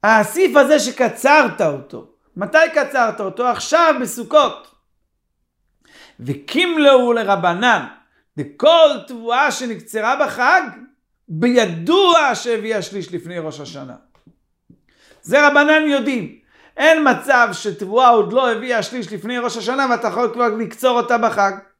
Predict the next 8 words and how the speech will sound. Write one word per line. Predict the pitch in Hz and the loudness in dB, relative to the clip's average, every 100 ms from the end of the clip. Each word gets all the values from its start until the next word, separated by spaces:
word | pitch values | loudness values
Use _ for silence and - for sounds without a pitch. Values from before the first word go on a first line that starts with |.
| _ _ _ - | _ _ _ -12
זה | 214 | -10
קימלא. | - 339 294 220 - - _ _ _ _ _ _ _ _ _ _ _ _ _ _ _ _ - - | 0 2 2 0 -4 -16 _ _ _ _ _ _ _ _ _ _ _ _ _ _ _ _ -20 -6
וקקרי | 165 185 196 254 320 220 | -2 0 2 4 4 2
ליה | 214 214 | -2 -4
בצאת | 214 285 302 302 | -4 0 0 0
השנה. | 320 240 240 254 247 _ _ _ - _ | -4 -4 -4 -6 -10 _ _ _ -20 _
ולתבואה | 123 139 139 139 156 208 254 | -8 -6 -8 -8 -2 -2 0
כזאת, | 247 185 208 - - | -2 2 0 0 -8